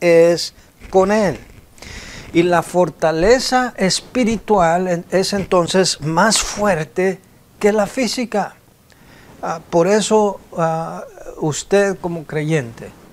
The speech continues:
quizás hasta piense que el pastor a quien usted escucha constantemente, que predica sobre su andar con el Señor, que predica sobre, ah, ah,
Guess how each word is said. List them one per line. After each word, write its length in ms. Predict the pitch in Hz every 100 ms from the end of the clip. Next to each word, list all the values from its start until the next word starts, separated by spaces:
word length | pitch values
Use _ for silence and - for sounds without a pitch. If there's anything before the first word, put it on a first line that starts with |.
| _ _ - _ _ _ _ _ _ _ _
quizás 580 | - 160 - 180 196 175
hasta 380 | 185 160 - 151
piense 920 | - 185 185 190 170 - 151 147 160 - _ _ _
que 540 | - 151 156 151 143 - -
el 260 | 151 147
pastor 960 | 143 147 135 - - 180 202 208 202 180 - _ - -
a 160 | 147
quien 580 | 147 - 151 143 139 135 -
usted 460 | 143 - 175 180
escucha 680 | 180 - - 175 175 - 156
constantemente, 1040 | - 131 160 156 151 147 151 135 139 123 - _ _ - -
que 120 | 151
predica 720 | 143 147 143 147 196 - 170
sobre 480 | 147 165 143 143 147
su 340 | - 147 143
andar 560 | 139 135 131 156 185 180
con 180 | 175 165
el 140 | 151
Señor, 480 | - 147 131 120 117
que 120 | - 127
predica 560 | 131 139 156 175 180
sobre, 480 | 160 165 151 147 135 - - - -
ah, 420 | - 139 139 135 135 117 -
ah, 300 | 156 107 104